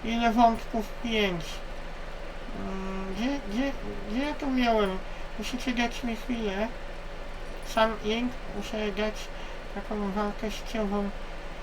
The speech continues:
Nie, sam ink jest ok. Tutaj materiał zmniejszę, tutaj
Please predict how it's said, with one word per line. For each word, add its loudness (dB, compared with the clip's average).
Nie, 8
sam 6
ink 2
jest 0
ok. -2
Tutaj 8
materiał 6
zmniejszę, 2
tutaj 2